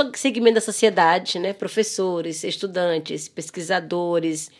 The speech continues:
né, é, jovens ligados a, a, a movimentos, né, e, enfim, é, foi uma, um, um tema que conseguiu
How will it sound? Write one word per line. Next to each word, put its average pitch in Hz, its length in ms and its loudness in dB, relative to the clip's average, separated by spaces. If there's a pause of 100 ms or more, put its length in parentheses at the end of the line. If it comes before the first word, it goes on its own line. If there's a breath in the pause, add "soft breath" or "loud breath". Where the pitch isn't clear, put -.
né, 170 420 0
é, 170 680 4 (180)
jovens 180 1200 4 (180)
ligados 180 420 0
a, 165 760 2 (160)
a, 160 60 -4
a - 20 0
movimentos, 185 1000 2 (160)
né, 175 440 2
e, 180 680 0 (320)
enfim, 196 640 6
é, 185 220 2
foi 226 420 8
uma, 208 880 6
um, 202 300 2
um 214 40 4
tema 202 500 6
que 196 200 -2
conseguiu 185 960 2